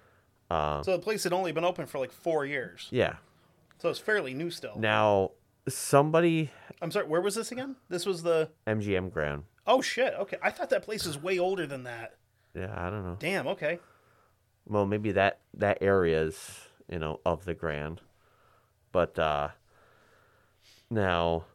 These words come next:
Speaker 1: somebody said that they heard, had heard a shot,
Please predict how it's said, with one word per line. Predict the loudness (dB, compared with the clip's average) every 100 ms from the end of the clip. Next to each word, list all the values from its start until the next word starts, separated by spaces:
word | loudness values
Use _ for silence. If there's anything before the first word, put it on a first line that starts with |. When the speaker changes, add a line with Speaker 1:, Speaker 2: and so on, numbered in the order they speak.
| _
Speaker 1:
somebody | -4 4 4 6 2
said | 2 0
that | 2
they | 2 2
heard, | 4 4 4
had | 0
heard | -4 0 0
a | 0
shot, | -4 0 2 2 0